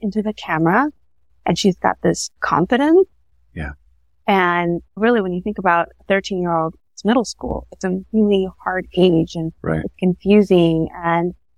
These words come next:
Speaker 1: how many ki-, how many girls have a lot of confidence, right? So it's confidence that I wish she would just take into her life,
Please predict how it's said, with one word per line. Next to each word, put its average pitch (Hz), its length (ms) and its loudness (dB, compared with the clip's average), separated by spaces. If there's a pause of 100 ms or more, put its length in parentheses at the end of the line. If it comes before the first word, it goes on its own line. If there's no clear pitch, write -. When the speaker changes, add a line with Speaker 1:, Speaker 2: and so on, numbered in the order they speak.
(160)
Speaker 1:
how 240 140 -6
many 262 300 0
ki-, 226 160 0
how 220 100 2
many 240 160 4
girls 220 360 0
have 180 240 -2
a 180 100 -2
lot 175 160 4
of - 60 -8
confidence, - 580 -4
right? 170 300 0 (200)
So - 120 -4
it's 233 100 -4
confidence 254 460 0
that 190 80 2
I 180 80 2
wish 180 200 0
she - 140 -2
would 180 140 0
just - 180 -12
take 180 280 -2
into 175 600 0 (360)
her 175 80 2
life, 139 260 0